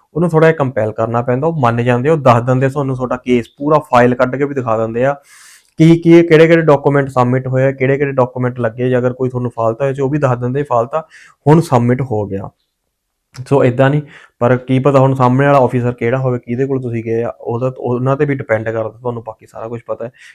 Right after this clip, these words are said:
ਕਿਉਂਕਿ ਲਾਸਟ ਵੀਡੀਓ ਦੇ ਉੱਪਰ ਆਏ ਸੀਗੇ ਕੁਮੈਂਟ ਲੋਕਾਂ ਦੇ। ਸੋ ਉਹਨਾਂ ਨੇ ਦੱਸਿਆ ਕਿ ਅਸੀਂ ਗਏ ਸੀ। ਤੇ ਉਸ ਤੋਂ ਬਾਅਦ ਕੁਮੈਂਟ ਆਇਆ ਕਿ ਵੀਰ ਮੇਰਾ ਕਾਰਡ ਅਪਰੂਵ ਹੋਏ ਨੂੰ ਤਿੰਨ ਵੀਕ ਹੋ ਗਏ ਆ, ਪਰ ਹਜੇ ਤੱਕ ਕਾਰਡ ਨਹੀਂ ਰਿਸੀਵ ਹੋਇਆ, ਕਾਰਡ ਕਦੋਂ ਰਿਸੀਵ ਹੋਏਗਾ?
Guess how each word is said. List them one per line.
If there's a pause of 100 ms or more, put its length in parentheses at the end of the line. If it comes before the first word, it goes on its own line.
ਕਿਉਂਕਿ
ਲਾਸਟ
ਵੀਡੀਓ
ਦੇ
ਉੱਪਰ (440)
ਆਏ
ਸੀਗੇ
ਕੁਮੈਂਟ
ਲੋਕਾਂ
ਦੇ। (420)
ਸੋ
ਉਹਨਾਂ
ਨੇ
ਦੱਸਿਆ
ਕਿ
ਅਸੀਂ
ਗਏ
ਸੀ। (540)
ਤੇ (100)
ਉਸ
ਤੋਂ
ਬਾਅਦ
ਕੁਮੈਂਟ
ਆਇਆ
ਕਿ
ਵੀਰ
ਮੇਰਾ
ਕਾਰਡ
ਅਪਰੂਵ
ਹੋਏ
ਨੂੰ
ਤਿੰਨ
ਵੀਕ
ਹੋ
ਗਏ
ਆ, (360)
ਪਰ (100)
ਹਜੇ
ਤੱਕ
ਕਾਰਡ
ਨਹੀਂ
ਰਿਸੀਵ
ਹੋਇਆ,
ਕਾਰਡ
ਕਦੋਂ
ਰਿਸੀਵ
ਹੋਏਗਾ?